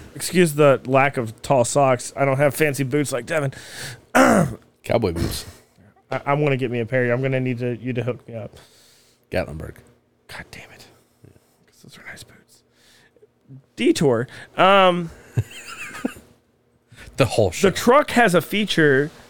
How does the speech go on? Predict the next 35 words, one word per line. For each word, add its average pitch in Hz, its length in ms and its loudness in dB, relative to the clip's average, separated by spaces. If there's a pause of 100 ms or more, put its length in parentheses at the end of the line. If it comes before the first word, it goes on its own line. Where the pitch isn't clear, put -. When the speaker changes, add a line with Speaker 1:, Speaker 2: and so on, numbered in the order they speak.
(400)
Speaker 1:
One, 226 400 4
I 180 140 4
don't 180 120 4
know 160 140 6
how 160 100 4
to 139 120 0
turn 139 260 2
on, 131 300 4
but 131 120 0
the 131 140 4
other 156 120 2
one 147 300 2
I 127 200 2
do. 117 560 2 (240)
But 139 120 -2
it 139 120 4
has 185 180 2
a 185 80 2
feature 156 540 2 (480)
where, 139 420 4 (380)
like, 151 180 2
if 147 80 -4
a 139 80 -4
car 180 320 2
is - 400 -4 (640)
not 143 280 -2
moving 165 320 2
in 190 100 2
front 202 240 0
of 202 80 0
you, 214 280 0 (100)
Speaker 2:
Mm. 98 260 -2 (680)
Speaker 1:
it 160 140 0
senses 160 560 -2
it 185 160 0